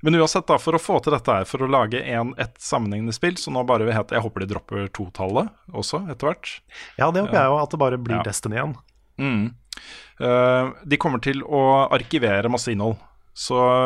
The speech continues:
Speaker 1: for hver, eh, i hvert fall nye store expansion som kommer, så kommer de til å arkivere, eh, lokasjoner og, eh, aktiviteter og alt mulig rart inn i det de kaller et hvelv. Og så vil de da hente ting fram fra det hvelvet igjen sånn innimellom.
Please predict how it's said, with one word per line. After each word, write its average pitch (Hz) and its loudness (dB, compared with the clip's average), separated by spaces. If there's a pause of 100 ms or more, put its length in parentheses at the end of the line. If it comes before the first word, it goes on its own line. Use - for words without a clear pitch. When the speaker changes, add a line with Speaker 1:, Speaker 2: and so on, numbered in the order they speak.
(180)
Speaker 1:
for 139 0
hver, 123 4
eh, 127 0
i 120 -8
hvert 117 -4
fall 139 -2
nye 123 -2
store 110 -2
expansion 104 -6
som 117 -10
kommer, 117 -2
så - -4
kommer 107 -2
de 98 -4
til 110 -2
å 107 4
arkivere, 104 -2 (340)
eh, 107 -6
lokasjoner 117 -2
og, 113 0
eh, 117 -4
aktiviteter 113 -6
og 107 -2
alt - -10
mulig 107 -2
rart 156 0
inn 110 -2
i 107 -2
det 104 -2
de 107 -6
kaller 98 -2
et 104 -10
hvelv. 156 2 (580)
Og 123 -8
så 131 -2
vil 110 -2
de 110 -4
da 104 2
hente 110 -6
ting - -8
fram 151 2
fra 151 -4
det 127 0
hvelvet 98 -4
igjen 110 0
sånn 117 -4
innimellom. 98 -2